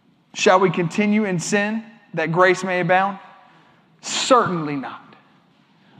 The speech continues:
Most certainly not. How shall we who died to sin live any longer in it? Or do you not know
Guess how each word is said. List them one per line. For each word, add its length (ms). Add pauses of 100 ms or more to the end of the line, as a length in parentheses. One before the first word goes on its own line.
Most 520
certainly 420
not. 260 (840)
How 240
shall 280
we 280 (180)
who 240
died 440
to 100
sin 400 (360)
live 300
any 260
longer 420
in 200
it? 120 (280)
Or 140
do 100
you 140
not 200
know 380